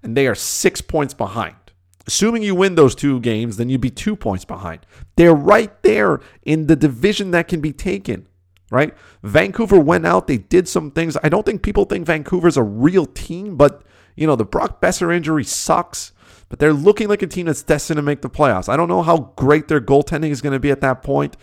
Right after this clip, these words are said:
but I do think their, their lineup, their top nine is good enough to compete, and their defense is good enough to compete as well. We'll see once they get there what happens if they make the playoffs, right?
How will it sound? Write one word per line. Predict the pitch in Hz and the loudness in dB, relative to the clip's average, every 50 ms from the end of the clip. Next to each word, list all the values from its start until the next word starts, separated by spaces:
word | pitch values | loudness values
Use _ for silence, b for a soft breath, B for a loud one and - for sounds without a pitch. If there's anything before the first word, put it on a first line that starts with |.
| b b b b - | b b b b -6
but | - 120 | -2 -2
I | 123 123 | 0 -2
do | 107 95 143 175 202 185 | 0 0 0 -2 -2 -2
think | - - 190 180 175 - - | -4 -4 -4 -4 -4 -2 0
their, | 165 143 131 117 - - B B B B B | 2 2 2 2 0 -4 B B B B B
their | - 135 143 151 139 135 | -6 0 4 4 4 4
lineup, | 127 123 127 147 165 175 180 170 - | 4 2 0 0 0 0 -2 -2 -2
their | - 123 | -2 -4
top | - - - - 190 202 196 - | -2 -4 -2 0 0 0 0 0
nine | 165 160 160 160 160 | 0 0 0 2 0
is | 143 123 92 | 0 -2 -4
good | - - 143 147 139 | -4 -2 -2 0 0
enough | 139 131 131 127 - | 0 0 -2 -4 -4
to | - 127 | -8 -14
compete, | - - 117 - - - 135 143 147 139 b b b b b b | -12 -12 -10 -8 -6 -6 -6 -6 -8 -10 b b b b b b
and | - 113 117 | -8 -6 -2
their | 120 123 120 | 0 0 0
defense | 98 - 143 165 165 - - 151 139 - | -2 -4 -6 -8 -4 -4 -4 -4 -2 -4
is | 135 107 87 | -6 -8 -6
good | - 117 117 117 | -4 -2 -2 -2
enough | 113 110 110 107 - | -2 -2 -4 -6 -6
to | - - | -10 -14
compete | - 107 95 - - 117 104 | -12 -14 -14 -10 -8 -6 -6
as | 95 87 85 | -6 -6 -6
well. | 80 - - 135 | -8 -10 -10 -6
We'll | 117 117 135 | -4 -2 -2
see | 127 - - - 226 | -2 -4 -8 -10 -10
once | 240 214 202 190 - - | -6 -4 -4 -6 -4 -4
they | 175 160 | -4 -2
get | 123 143 143 139 - | 0 0 0 0 2
there | 147 135 123 | 0 0 2
what | 120 123 117 | 2 0 0
happens | 117 117 110 107 - 127 117 110 - - _ | 0 -2 -2 -2 -4 -6 -8 -8 -12 -14 _
if | - 127 127 - | -4 -4 -4 -2
they | - 98 92 | -6 -8 -8
make | 92 92 87 - | -8 -8 -10 -10
the | 104 | -14
playoffs, | - - 90 87 87 87 101 110 - - - - | -14 -12 -10 -10 -10 -10 -12 -14 -16 -18 -12 -6
right? | - 101 113 - | -4 -4 -4 -4